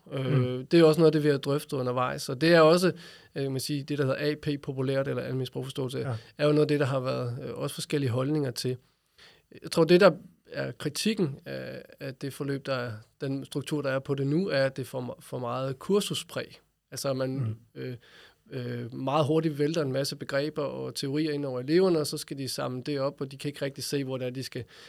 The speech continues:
Speaker 1: anvende det hen sidenhen. Så derfor er noget, der, der i hvert fald er vigtigt at tænke i et videre forløb, det er, hvordan, hvis man, øh, bibeholder, øh, almen sprogforståelse,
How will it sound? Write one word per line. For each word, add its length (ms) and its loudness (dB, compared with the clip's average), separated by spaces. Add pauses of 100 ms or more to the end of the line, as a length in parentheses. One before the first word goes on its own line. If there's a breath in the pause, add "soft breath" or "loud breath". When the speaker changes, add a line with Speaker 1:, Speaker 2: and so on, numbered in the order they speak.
(120 loud breath)
Speaker 1:
anvende 360 0
det 100 -4
hen 140 -4
sidenhen. 440 -8
Så 140 -4
derfor 420 2 (400 loud breath)
er 80 -4
noget, 180 4
der, 80 4
der 80 2
i 20 2
hvert 120 2
fald 140 -4
er 40 -2
vigtigt 580 0
at 120 -10
tænke 540 -2
i 160 -12
et 120 -12
videre 180 -2
forløb, 340 -6
det 100 -2
er, 80 2
hvordan, 340 -4
hvis 260 -10
man, 300 -8 (600)
øh, 100 -14
bibeholder, 600 2 (220)
øh, 180 -8
almen 200 -6
sprogforståelse, 720 -6